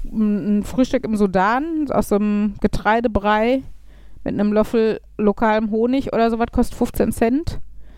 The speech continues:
Ne, wenn ich überleg, dass da jetzt, äh, weiß ich wie viel tausende Mahlzeiten, ähm,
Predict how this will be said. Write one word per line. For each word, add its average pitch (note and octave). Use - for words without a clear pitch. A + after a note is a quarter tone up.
Ne, B3+
wenn A3+
ich A#3
überleg, G#3+
dass A3+
da G#3
jetzt, G#3+
äh, G3+
weiß G3+
ich -
wie A3+
viel G#3+
tausende A3
Mahlzeiten, A#3
ähm, G#3+